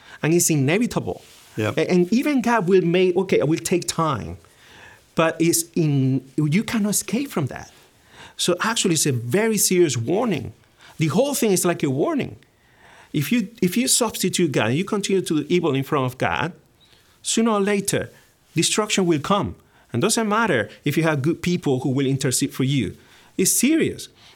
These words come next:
Speaker 1: And ironically, that is the essence of our Christian life, though.
Speaker 2: Mm-hmm.
Speaker 1: The, the main essence of doing confession is to repent, to really change and stop doing it, not as an excuse to continue to do it.
Speaker 2: Yeah. I don't think there's anything wrong with being shaken.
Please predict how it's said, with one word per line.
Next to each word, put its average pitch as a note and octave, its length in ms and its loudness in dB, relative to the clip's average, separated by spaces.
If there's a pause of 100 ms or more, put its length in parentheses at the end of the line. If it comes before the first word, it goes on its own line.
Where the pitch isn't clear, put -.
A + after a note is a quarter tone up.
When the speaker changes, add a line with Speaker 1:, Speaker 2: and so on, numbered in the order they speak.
(120)
Speaker 1:
And F3+ 200 2
ironically, F3+ 600 2
that G3 180 0
is G#3 120 -2
the F3+ 200 2
essence F3+ 400 0
of D#3 120 -4
our D3+ 120 0
Christian E3+ 460 -2
life, F2 220 -2
though. A2 220 0
Speaker 2:
Mm-hmm. F#2+ 160 -2 (280)
Speaker 1:
The, D#3+ 180 0
the D#3+ 240 0
main A3 320 2
essence G3+ 380 0
of C3+ 140 0
doing E3 200 2
confession C3+ 640 -2
is C#3+ 160 -2
to F3 180 0
repent, D3 460 0
to E3+ 100 4
really G#3+ 320 0
change A#3 600 0 (280)
and D3+ 220 0
stop - 420 -2
doing E3+ 200 2
it, D#3+ 40 4
not G#3 200 2
as F3 160 2
an D#3+ 80 4
excuse A3 420 0
to G3 80 -2
continue G#3+ 360 0
to G#3+ 140 0
do A#3+ 160 0
it. B2 240 0 (300)
Speaker 2:
Yeah. A#2 140 -12 (640)
I E3 60 2
don't A3+ 120 2
think C4 140 2
there's D3+ 160 2
anything A2+ 260 2
wrong A2+ 200 6
with G#2 260 0
being A#2+ 320 6
shaken. - 560 -4